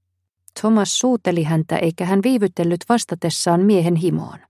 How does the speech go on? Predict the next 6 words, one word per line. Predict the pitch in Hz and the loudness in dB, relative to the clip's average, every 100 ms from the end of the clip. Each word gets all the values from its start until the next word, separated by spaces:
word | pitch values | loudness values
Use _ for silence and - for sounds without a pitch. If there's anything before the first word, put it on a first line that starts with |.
| _ _ _ _ _ _ _ _ _ _ _ _ _ _ | _ _ _ _ _ _ _ _ _ _ _ _ _ _
Emmekö | 180 180 175 175 170 | 2 2 2 0 0
koskaan | 240 - - 180 | -4 -2 0 0
hanki | 170 175 185 | 2 0 -2
lapsia, | 208 240 - - 147 | 0 -2 -2 -2 -2
rakas? | - 147 - - - _ _ _ _ _ _ _ _ _ _ _ _ _ _ | -4 -10 -12 -12 -12 _ _ _ _ _ _ _ _ _ _ _ _ _ _
Julie | 196 269 294 220 196 | 0 2 2 0 0